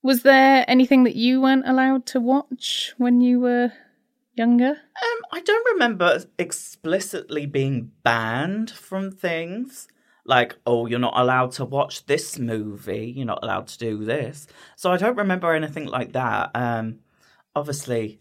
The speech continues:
Speaker 2: as a very impressionable child, you shouldn't be watching the naughty stuff on the internet, but as horny teenage boys you do. <laughs> So, you know, it happens. But, um, realistically,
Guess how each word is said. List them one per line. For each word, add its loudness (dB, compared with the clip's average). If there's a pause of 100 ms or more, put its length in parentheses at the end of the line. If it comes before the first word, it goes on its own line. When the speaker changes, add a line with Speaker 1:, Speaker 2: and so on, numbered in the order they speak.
Speaker 2:
as -14
a -8
very -4
impressionable -12
child, -8
you -12
shouldn't -10
be -8
watching -10
the -2
naughty 0
stuff -10
on -12
the -8
internet, -10
but -6 (600)
as -10
horny -6
teenage -10
boys -6
you -16
do. -8
<laughs> -10
So, 2 (500)
you 4
know, 6
it 6
happens. 0 (380)
But, 8
um, 6 (400)
realistically, 2